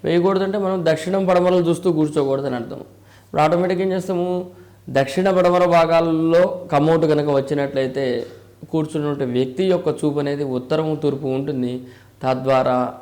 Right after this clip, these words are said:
ఆర్థికపరమైన చిక్కులు అనేవి తొలుగుతాయి, ఆపరేషన్స్ అవ్వవు, అంటే శస్త్రచికిత్సలు అనేవి అవ్వవు అంటాడు. శస్త్రచికిత్సలకు కారణమైన కారణాల్లో కూడా మనం ఇది ఒకటిగా మనం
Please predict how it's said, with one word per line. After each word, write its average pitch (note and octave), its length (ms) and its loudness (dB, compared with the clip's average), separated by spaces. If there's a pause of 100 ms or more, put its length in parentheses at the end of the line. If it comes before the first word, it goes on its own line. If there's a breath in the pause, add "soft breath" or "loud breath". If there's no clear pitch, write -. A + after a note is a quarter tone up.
(100)
ఆర్థికపరమైన D#3 960 0
చిక్కులు E3+ 460 -2
అనేవి D3+ 280 -2
తొలుగుతాయి, B2 840 -4 (480 loud breath)
ఆపరేషన్స్ D3+ 720 -2
అవ్వవు, A#2+ 360 -2
అంటే E3 320 -8 (260)
శస్త్రచికిత్సలు F3 840 -2
అనేవి D3 220 -4
అవ్వవు B2+ 320 -4
అంటాడు. - 520 -10 (320 loud breath)
శస్త్రచికిత్సలకు E3 720 -4
కారణమైన C#3+ 520 -2
కారణాల్లో C#3+ 680 -2
కూడా D3+ 220 0
మనం B2+ 220 -2
ఇది A#2+ 180 -2
ఒకటిగా B2+ 460 -6
మనం A#2+ 260 -8